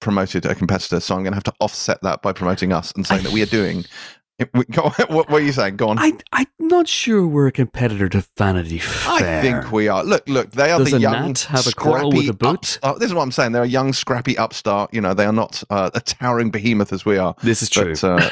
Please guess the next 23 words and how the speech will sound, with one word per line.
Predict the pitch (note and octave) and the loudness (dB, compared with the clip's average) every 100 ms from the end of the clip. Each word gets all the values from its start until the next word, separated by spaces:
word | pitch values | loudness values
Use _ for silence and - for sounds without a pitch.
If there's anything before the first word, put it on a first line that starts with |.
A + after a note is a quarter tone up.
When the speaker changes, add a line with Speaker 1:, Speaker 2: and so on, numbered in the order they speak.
| - | 2
Speaker 2:
<laughs> | |
Speaker 1:
but, | E3+ G2 | 2 2
you | G#2+ | 0
know, | F2 | -2
still. | F#2 - G#2+ G2 - - | -4 -2 -2 -2 -10 -6
Uh, | A#2+ B2 B2 | 0 0 0
I'm | C3 | 0
gonna | C3 B2+ | 0 0
do | |
a | B2+ | 0
bit | B2 | 2
of | |
Empire | A#2+ B2 A2+ G#2 | 2 0 -2 0
news, | F#2+ F#2+ | 0 0
which | G#2+ G#2+ | -2 -2
is | |
that | A#2+ - | -4 0
on | A#2+ A#2+ A#2+ - | 0 2 0 0
the | F#2+ G#2+ G#2+ G#2 G#2 | 0 2 2 2 0
Wednesday, | F2+ F2+ F2+ F2+ F2+ F#2 F#2 A#2+ C#3 B2 G#2 F2+ F2 | 0 0 2 2 2 2 2 0 0 -2 0 0 0
the | - F#2 | -2 -2
third | - - C#3 C3+ G#2+ E2+ D2+ _ - | -4 -6 0 2 2 0 -6 _ 0
of | A#2+ G2+ D#2+ - - | 2 2 -2 -8 -16